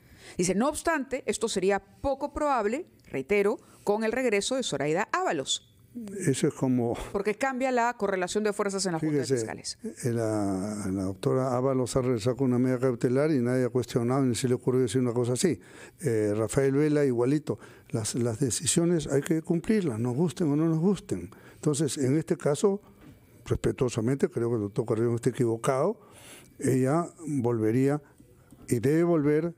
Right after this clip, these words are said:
Speaker 2: y debe ser respetada esa decisión como fiscal de la Nación,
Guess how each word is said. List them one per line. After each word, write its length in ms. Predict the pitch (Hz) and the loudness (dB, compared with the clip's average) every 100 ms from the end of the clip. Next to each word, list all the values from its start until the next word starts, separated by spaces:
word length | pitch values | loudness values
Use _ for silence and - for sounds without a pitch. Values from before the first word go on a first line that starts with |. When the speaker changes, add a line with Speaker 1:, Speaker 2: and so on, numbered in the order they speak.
| - | -4
Speaker 2:
y 100 | 156 | 0
debe 280 | 147 165 156 | 2 2 2
ser 220 | 170 160 | 2 2
respetada 420 | 156 135 127 151 | 2 0 0 2
esa 160 | 139 151 | 2 2
decisión 480 | 135 147 147 147 165 - - | 0 0 0 0 -4 -12 -12
como 220 | - 131 | -2 -2
fiscal 380 | - 117 - 127 | 0 -4 0 0
de 80 | 110 | 0
la 60 | |
Nación, 320 | 98 87 - | -2 -4 -8